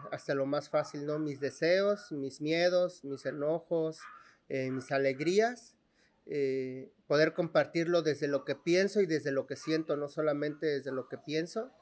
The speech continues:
y también compartirlo desde lo más específico y también mirando la realidad y no mi percepción. Muchas veces confundimos la percepción con la realidad y entonces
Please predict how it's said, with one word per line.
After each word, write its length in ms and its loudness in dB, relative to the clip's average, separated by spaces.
y 60 -12
también 320 4
compartirlo 760 2
desde 920 0
lo 160 -4
más 320 2
específico 960 -4
y 80 -10
también 580 0
mirando 460 4
la 120 4
realidad 560 0
y 80 -10
no 180 -4
mi 120 0
percepción. 760 -2
Muchas 300 0
veces 240 -2
confundimos 640 -4
la 160 0
percepción 540 -4
con 180 0
la 100 2
realidad 540 0
y 80 -2
entonces 760 -2